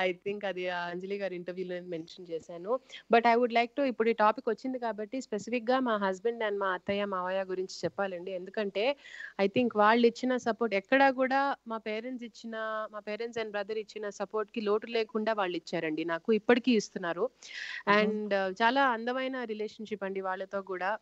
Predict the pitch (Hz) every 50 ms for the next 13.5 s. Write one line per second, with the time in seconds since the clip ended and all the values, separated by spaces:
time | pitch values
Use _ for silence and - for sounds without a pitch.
0 | _ 208 208 208 202 208 202 214 233 240 - 233 202 202 202 208 220 - - 233
1 | 233 226 214 214 214 208 202 202 190 190 175 175 185 185 170 170 185 226 - _
2 | _ _ _ - - - - - - 175 170 160 151 139 - - - _ _ -
3 | 302 302 285 285 294 277 247 240 240 233 233 _ - 247 233 233 247 269 277 277
4 | _ _ _ _ _ - 220 214 214 226 240 254 254 240 - 240 220 214 202 -
5 | - 208 202 226 247 247 _ _ - 202 202 202 226 233 233 240 254 262 240 202
6 | 170 165 190 190 - 196 196 190 185 180 175 - - 185 180 180 175 180 185 190
7 | 196 196 208 214 233 269 285 262 226 208 202 196 196 190 - 202 - 202 196 -
8 | 214 196 180 180 190 - - 214 196 190 190 190 190 190 202 233 240 - 208 190
9 | 185 185 - - 190 190 190 202 214 185 160 156 190 190 185 185 _ - 185 -
10 | - 196 196 202 202 - 202 - - - 202 190 196 185 180 180 185 180 180 180
11 | 180 190 196 202 190 190 185 180 208 220 220 208 196 190 202 202 - 226 226 214
12 | 196 - 185 185 190 - 185 - - 185 180 180 185 185 180 170 170 170 - 185
13 | - - 180 175 165 160 170 185 247